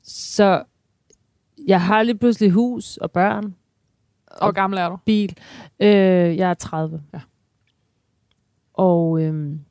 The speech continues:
Speaker 1: og er flyttet væk fra alle mine venner, og, øh, og, og, og ved ikke, hvad jeg skal med mit liv.
Speaker 2: Og har, har i virkeligheden haft en karriere der?
Speaker 1: Ja, og har haft en karriere.
Speaker 2: Og en meget synlig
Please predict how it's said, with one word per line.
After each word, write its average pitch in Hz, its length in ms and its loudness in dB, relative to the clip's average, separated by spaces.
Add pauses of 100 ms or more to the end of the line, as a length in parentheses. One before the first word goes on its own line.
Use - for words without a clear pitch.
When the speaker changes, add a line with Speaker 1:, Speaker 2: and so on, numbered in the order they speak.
(1300)
Speaker 1:
og 208 60 0
er 185 40 2
flyttet 175 260 2
væk 185 140 0
fra 170 120 -2
alle 165 140 -2
mine 156 220 -8
venner, 190 480 -2
og, 151 560 -6
øh, 143 320 -10 (1900)
og, 180 200 -2
og, 170 220 -4
og 160 180 -8
ved 226 260 2 (260)
ikke, 196 280 -2
hvad 202 100 0
jeg 165 60 0
skal 185 360 -4 (120)
med 185 200 -6
mit 165 360 -6
liv. 240 220 -6 (920)
Speaker 2:
Og - 80 -14
har, 139 240 -16
har 185 220 -4
i - 20 -2
virkeligheden 180 300 -4
haft 170 240 -6
en 180 160 -10
karriere 151 360 -10
der? 151 260 -14 (120)
Speaker 1:
Ja, 190 140 2 (540)
og 180 100 -4
har 180 140 0
haft 202 220 -6
en 180 140 -6
karriere. 165 340 -8
Speaker 2:
Og 160 300 -14
en 165 100 -8
meget 147 180 -6
synlig 175 320 -8